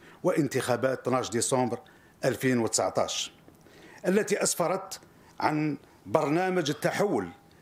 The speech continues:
لبناء الجزائر الجديدة، جزائر متحررة من القيود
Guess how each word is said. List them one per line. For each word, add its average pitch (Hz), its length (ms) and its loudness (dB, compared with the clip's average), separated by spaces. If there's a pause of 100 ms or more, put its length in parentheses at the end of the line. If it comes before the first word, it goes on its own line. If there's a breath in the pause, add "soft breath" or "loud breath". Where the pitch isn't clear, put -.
لبناء 135 540 2
الجزائر 131 560 0
الجديدة، 92 500 -2 (1120 loud breath)
جزائر 156 460 2
متحررة 185 600 2
من 180 180 0
القيود 185 540 0